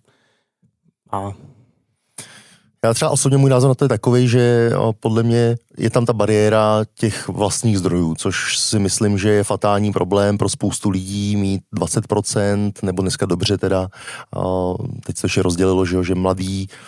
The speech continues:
Speaker 2: což znamená lidi, kterým je třicet šest a méně let, tak můžou mít, o, jenom deset procent vlastních zdrojů,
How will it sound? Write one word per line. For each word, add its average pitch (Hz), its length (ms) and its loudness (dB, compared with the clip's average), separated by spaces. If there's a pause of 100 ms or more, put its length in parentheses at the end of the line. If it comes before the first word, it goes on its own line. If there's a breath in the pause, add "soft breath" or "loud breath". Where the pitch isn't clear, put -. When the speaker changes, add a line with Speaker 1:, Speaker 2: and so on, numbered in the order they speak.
(140 loud breath)
Speaker 2:
což 92 160 -6
znamená 90 360 0
lidi, 90 200 -2
kterým 92 340 0
je 95 160 2
třicet - 260 -6
šest 98 220 -4
a 101 60 -2
méně 92 320 0
let, 90 280 0
tak - 180 -8
můžou 92 240 -2
mít, 92 340 -4
o, 87 280 -2
jenom 90 180 -2
deset 85 240 -2
procent 101 280 -2
vlastních 104 300 0
zdrojů, 104 400 0